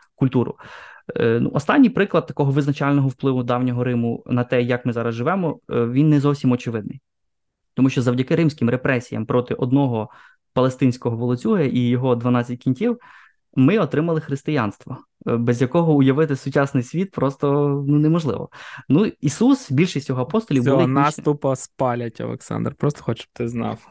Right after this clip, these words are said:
Speaker 2: Все.
Speaker 1: Ну, але як це виглядало? Ти
Speaker 2: Римська
Speaker 1: уявляєш, як
Speaker 2: імперія подкасти зародила, наша <laughs> вона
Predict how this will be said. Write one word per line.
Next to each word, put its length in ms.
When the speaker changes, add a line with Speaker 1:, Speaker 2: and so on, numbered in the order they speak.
Speaker 2:
Все. 260
Speaker 1:
Ну, 60
але 180
як 200
це 60
виглядало? 400
Ти 220
Speaker 2:
Римська 0
Speaker 1:
уявляєш, 340
як 100
Speaker 2:
імперія 500
подкасти 560
зародила, 580
наша 380
<laughs> 160
вона 120